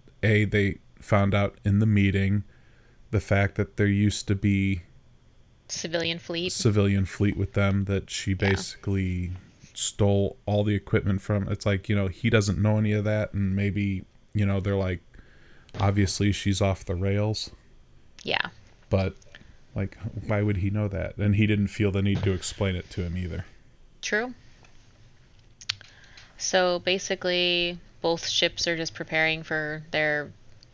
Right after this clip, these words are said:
Speaker 2: attack and the assassination missions. So he also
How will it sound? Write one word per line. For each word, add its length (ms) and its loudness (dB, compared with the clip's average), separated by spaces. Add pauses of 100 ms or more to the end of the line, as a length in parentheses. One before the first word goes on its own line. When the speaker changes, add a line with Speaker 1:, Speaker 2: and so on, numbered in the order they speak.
(120)
Speaker 2:
attack 400 4
and 300 0
the 320 -4
assassination 600 -4
missions. 400 -6
So 420 -8 (800)
he 360 -4
also 880 0